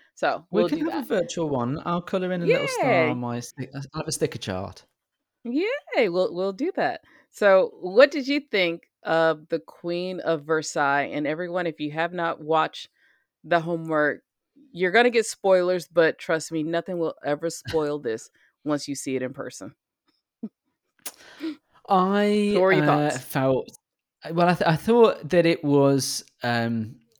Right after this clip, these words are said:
Speaker 2: a film about extreme wealth, as, uh, it suggested it, it
Speaker 1: <laughs>
Speaker 2: was. I think I came to the conclusion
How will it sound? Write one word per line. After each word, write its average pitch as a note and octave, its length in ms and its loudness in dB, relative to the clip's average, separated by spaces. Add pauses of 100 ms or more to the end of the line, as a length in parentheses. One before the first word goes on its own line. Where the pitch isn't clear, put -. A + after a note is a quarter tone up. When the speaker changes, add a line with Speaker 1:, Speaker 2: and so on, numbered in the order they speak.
(360)
Speaker 2:
a A#2+ 80 -4
film C#3+ 320 0
about A#2+ 340 0
extreme C3+ 540 -4
wealth, G#2 520 -6 (200)
as, G#2+ 400 -10 (140)
uh, G2 300 -12
it - 180 -10
suggested - 600 -10 (100)
it, D3+ 280 -6
it E3 320 -6
Speaker 1:
<laughs> - 0 -
Speaker 2:
was. F2 420 -10 (480)
I A#2 80 -4
think C3 240 -4
I C3+ 80 -2
came C3+ 280 0
to - 100 -12
the C3+ 80 -2
conclusion A#2 880 -4